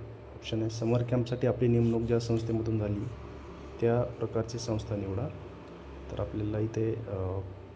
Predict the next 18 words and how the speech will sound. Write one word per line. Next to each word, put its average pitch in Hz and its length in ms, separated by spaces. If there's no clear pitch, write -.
प्रथम 107 400
मार्फत, - 540
अ, 104 100
टाकता 95 260
येईल. 92 140
तुमच्या 110 260
भागीदार 113 360
संस्थेकडून 113 560
तुमच्याकडे 113 580
पीओसी 117 400
आहे 101 220
का, 95 160
तर 117 100
इथे 107 180
आपल्याला 104 400
नाही 104 380
करायचं 95 360
आहे. - 80